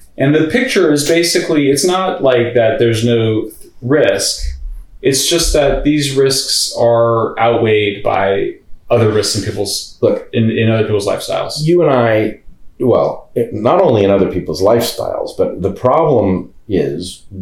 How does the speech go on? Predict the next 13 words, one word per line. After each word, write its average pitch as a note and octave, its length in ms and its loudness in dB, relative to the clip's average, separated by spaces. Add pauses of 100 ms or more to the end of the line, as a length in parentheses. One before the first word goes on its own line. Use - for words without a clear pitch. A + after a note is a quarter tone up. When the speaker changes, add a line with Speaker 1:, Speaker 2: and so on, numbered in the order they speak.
(280)
Speaker 2:
we A#2 300 2
have F2+ 400 0
a D#2+ 220 2
human G#2 560 0
bias E2+ 600 0
issue. - 400 -16 (280)
Speaker 1:
Yes. - 240 0
Speaker 2:
Right? - 280 0 (260)
If G#2+ 140 -2
you B2 120 4
have, B2+ 640 0 (260)
you G2+ 100 -4
know, D2 440 -2